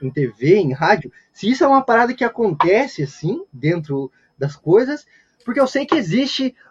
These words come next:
o, o tipo de... Não, não é necessariamente uma censura, né, mas o editor dizer, tipo, "Cara, essa matéria não está legal,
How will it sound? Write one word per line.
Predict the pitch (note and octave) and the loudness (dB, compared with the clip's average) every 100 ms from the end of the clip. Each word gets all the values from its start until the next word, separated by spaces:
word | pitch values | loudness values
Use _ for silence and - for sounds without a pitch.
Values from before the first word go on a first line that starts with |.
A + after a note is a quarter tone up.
| _ | _
o, | G#3+ F#3 G3+ | -16 -8 -6
o | |
tipo | G3 A#3 - A3 E3+ | -4 -6 -6 -6 -6
de... | D#3 G#3+ G3+ | -6 -6 -2
Não, | A#3 C4 | -2 0
não | C4+ D4 | 2 2
é | |
necessariamente | F4 E4 D4+ C#4 C4+ | 2 0 0 0 -2
uma | D4+ | -4
censura, | C#4 D4 C#4 A3+ A3 E3+ | -4 -4 -4 -2 2 2
né, | D#3+ | 2
mas | F3+ F3 | -2 -2
o | G3+ | -2
editor | G#3 - G#3 | -4 -2 -2
dizer, | F#3 G#3+ | 0 -4
tipo, | - F#3+ | -6 -16
"Cara, | D3+ A3+ C#3+ | 0 2 2
essa | C3+ D3+ | 0 -4
matéria | G3 F#3 E3+ F#3 | -6 -2 0 0
não | G3 E3+ | 0 -2
está | G3+ A3+ | -4 -2
legal, | G3+ D3+ D3 F3 B3+ | -2 2 4 4 0